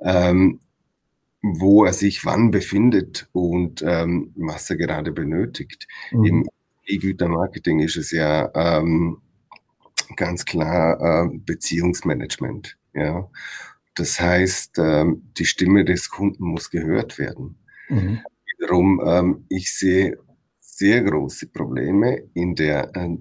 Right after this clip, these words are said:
Speaker 1: Datenbereinigung. Das heißt,
Speaker 2: Mhm.
Speaker 1: Unternehmen haben heute massiv Probleme mit den Daten, mit denen sie historisch gewachsen sind, ja,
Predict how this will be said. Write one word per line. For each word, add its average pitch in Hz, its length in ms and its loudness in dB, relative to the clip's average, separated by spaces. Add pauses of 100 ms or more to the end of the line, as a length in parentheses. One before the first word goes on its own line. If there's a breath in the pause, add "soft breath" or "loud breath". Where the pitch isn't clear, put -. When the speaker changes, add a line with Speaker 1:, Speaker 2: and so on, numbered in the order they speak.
(120)
Speaker 1:
Datenbereinigung. 92 1080 -2 (240)
Das - 260 -2
heißt, 90 400 0
Speaker 2:
Mhm. 95 100 -4
Speaker 1:
Unternehmen 90 540 -2
haben 82 240 -4
heute 87 240 -6
massiv 92 520 -2
Probleme 98 440 -2
mit 82 220 -2
den 85 140 -2
Daten, 98 440 -2
mit 80 140 -4
denen 85 260 2
sie 95 120 -6
historisch - 560 0
gewachsen - 560 -4
sind, 110 520 0
ja, 85 320 0